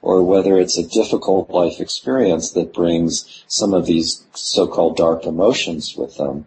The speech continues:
is that we're bringing the parasympathetic nervous system online in the midst of a situation that would normally lead to even more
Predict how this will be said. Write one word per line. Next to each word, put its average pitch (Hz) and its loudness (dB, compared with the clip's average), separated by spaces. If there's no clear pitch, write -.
is 113 2
that 104 2
we're 113 2
bringing 123 2
the 101 2
parasympathetic 113 0
nervous 87 -4
system 85 -6
online 90 2
in 95 4
the 90 2
midst 110 2
of 82 2
a 87 2
situation 87 0
that 87 4
would 87 -2
normally 90 2
lead 82 2
to 85 2
even 95 4
more 82 4